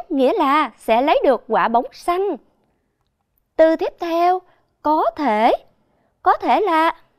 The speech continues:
sẽ lấy được hoặc không lấy được bóng xanh.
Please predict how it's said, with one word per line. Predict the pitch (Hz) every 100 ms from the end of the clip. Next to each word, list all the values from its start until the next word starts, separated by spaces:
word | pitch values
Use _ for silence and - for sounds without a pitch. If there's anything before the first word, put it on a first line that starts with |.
| _ _ _ _ _ _
sẽ | - 247
lấy | 269 415 554
được | 294 294 311 -
hoặc | 254 240
không | 285 262 254
lấy | 269 403
được | 262 -
bóng | 240 359
xanh. | - 330 349 403